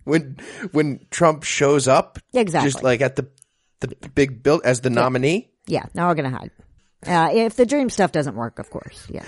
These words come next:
Speaker 1: <laughs> So, they're just gonna, the, they're gonna hide, but I, I, I don't see how that's gonna work. D-,
Speaker 2: You
Speaker 1: a
Speaker 2: seem
Speaker 1: lot
Speaker 2: so
Speaker 1: of,
Speaker 2: skeptical. What
Speaker 1: lot
Speaker 2: are
Speaker 1: of
Speaker 2: the
Speaker 1: people.
Speaker 2: odds you think that that would work? Tell me.
Speaker 1: Uh, one in, I don't know, eighty trillion.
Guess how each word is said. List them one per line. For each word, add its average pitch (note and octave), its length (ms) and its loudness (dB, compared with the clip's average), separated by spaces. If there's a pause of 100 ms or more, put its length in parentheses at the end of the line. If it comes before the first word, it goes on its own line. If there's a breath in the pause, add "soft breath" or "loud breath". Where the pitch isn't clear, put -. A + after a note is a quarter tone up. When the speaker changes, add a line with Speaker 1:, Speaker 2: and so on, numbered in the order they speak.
Speaker 1:
<laughs> C#4 100 -16
So, - 480 4 (920 loud breath)
they're F#3 120 4
just F3+ 220 0
gonna, F3 300 4 (540 soft breath)
the, D3+ 220 0 (520)
they're D3 80 -2
gonna E3 140 2
hide, F3 280 2
but - 220 -4 (180)
I, C#3 160 -2 (260)
I, C3+ 180 0
I C#3 80 2
don't D3+ 160 0
see D3+ 120 2
how C#3 100 6
that's A#2 180 0
gonna A#2+ 120 2
work. A#2+ 340 0
D-, - 120 -16 (300)
Speaker 2:
You D4 80 6
Speaker 1:
a - 20 6
Speaker 2:
seem G4+ 180 2
Speaker 1:
lot - 80 2
Speaker 2:
so A#4 140 4
Speaker 1:
of, A4 60 2
Speaker 2:
skeptical. B3+ 720 2
What C#4+ 120 4
Speaker 1:
lot - 20 4
Speaker 2:
are - 40 6
Speaker 1:
of G4 60 4
Speaker 2:
the F4+ 80 4
Speaker 1:
people. D#4 140 6
Speaker 2:
odds C4+ 300 2
you D4 100 2
think D4+ 280 -4
that G#3 180 0
that A#3 220 6
would G3+ 120 2
work? C3+ 380 -2 (380)
Tell D#3+ 200 -2
me. - 100 -14
Speaker 1:
Uh, G2+ 360 2
one B2+ 680 2
in, B2+ 600 0
I A#2+ 80 0
don't A2 100 0
know, G#2+ 360 2 (220)
eighty D3 300 2
trillion. G#2 600 -4